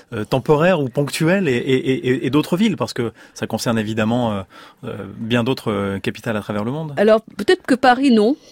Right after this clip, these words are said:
Speaker 2: Parce
Speaker 1: L'hé-,
Speaker 2: que
Speaker 1: l'hétérotopie, en, en deux mots, Virginie
Speaker 2: Oui, l'hé-,
Speaker 1: Picot-Lefebvre, c'est le
Speaker 2: l'hétérotopie, c'est, ce sont, d'après Foucault, c'était un, un concept qui permettait d'illustrer le fait que dans certains lieux, par exemple une bibliothèque, par exemple les prisons,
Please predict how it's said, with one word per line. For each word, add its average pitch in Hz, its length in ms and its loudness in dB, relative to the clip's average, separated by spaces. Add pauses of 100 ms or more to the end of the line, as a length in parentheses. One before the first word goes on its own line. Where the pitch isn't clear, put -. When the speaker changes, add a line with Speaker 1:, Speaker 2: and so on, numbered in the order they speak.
Speaker 2:
Parce 147 100 0
Speaker 1:
L'hé-, 139 60 2
Speaker 2:
que 160 40 -2
Speaker 1:
l'hétérotopie, 160 600 0
en, 135 180 2
en 123 160 -2
deux 131 80 2
mots, 143 240 2
Virginie 120 240 -2
Speaker 2:
Oui, 269 180 2
l'hé-, 226 120 4
Speaker 1:
Picot-Lefebvre, 269 440 2
c'est - 120 -4
le 277 60 0
Speaker 2:
l'hétérotopie, 370 260 4
c'est, 240 220 2
ce 233 120 0
sont, 254 360 4
d'après 185 440 0
Foucault, 294 480 0
c'était 208 400 2
un, 180 240 0
un 202 80 0
concept - 440 0
qui 226 100 -2
permettait 226 380 4
d'illustrer 220 340 0
le 214 100 4
fait 254 260 0
que 196 120 0
dans 180 240 2
certains 226 380 2
lieux, 233 200 4
par 175 160 2
exemple 202 500 2
une 170 160 2
bibliothèque, 214 600 2
par 175 140 0
exemple 196 300 0
les 170 60 2
prisons, 208 500 0